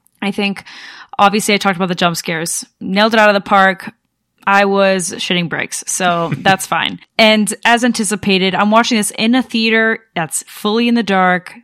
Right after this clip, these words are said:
about a movie where something in the dark's gonna get you. It was bound to happen. But one thing that I didn't feel, which I think is pretty interesting that you guys have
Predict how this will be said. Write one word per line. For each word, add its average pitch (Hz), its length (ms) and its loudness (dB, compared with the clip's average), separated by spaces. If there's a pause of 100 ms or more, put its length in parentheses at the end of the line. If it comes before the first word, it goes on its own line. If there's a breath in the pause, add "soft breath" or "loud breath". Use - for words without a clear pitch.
(180)
about 180 320 4
a 214 60 0
movie 185 540 0
where 165 320 -2
something 190 340 -2
in 202 80 0
the 196 80 -2
dark's 180 280 -2
gonna 185 120 -4
get 160 300 -4
you. 165 280 -6 (220)
It 247 140 -4
was 240 420 -2
bound 196 280 0
to 180 40 -6
happen. 156 400 -4 (440 loud breath)
But 196 320 4 (500 soft breath)
one 247 300 0
thing 320 320 -2 (100)
that 196 360 0
I 180 420 -2 (280)
didn't 285 380 2
feel, 139 440 -6 (140)
which 190 240 -2
I 196 80 0
think 208 160 -4
is 214 120 -2
pretty 190 220 -2
interesting 185 460 -4
that 175 80 -6
you 175 80 -10
guys 180 260 -4
have 180 180 -12